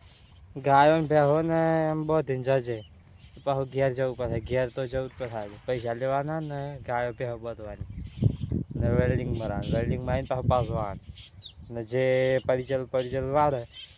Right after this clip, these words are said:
અને પેલું ઊભું ઊભું આપણે વાળવાનું મશીનથી. આટલું કામ કરવાનું ગાઈસ. ગાઈસ, ખેતરમાંથી ઘેર આવી ગયા અને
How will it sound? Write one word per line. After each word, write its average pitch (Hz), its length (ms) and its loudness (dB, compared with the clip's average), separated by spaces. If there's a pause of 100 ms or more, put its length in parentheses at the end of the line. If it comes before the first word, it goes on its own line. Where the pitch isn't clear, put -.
(180)
અને 123 160 -6
પેલું 127 300 -4
ઊભું 131 260 0
ઊભું 123 300 0
આપણે 120 240 -2
વાળવાનું 113 480 -4
મશીનથી. 107 480 -10 (680)
આટલું 120 280 -2
કામ 117 200 -2
કરવાનું 110 600 -6
ગાઈસ. 101 280 -14 (180)
ગાઈસ, 147 300 6
ખેતરમાંથી 131 580 0
ઘેર 131 260 0
આવી 151 220 6
ગયા 135 260 2 (400)
અને 120 220 0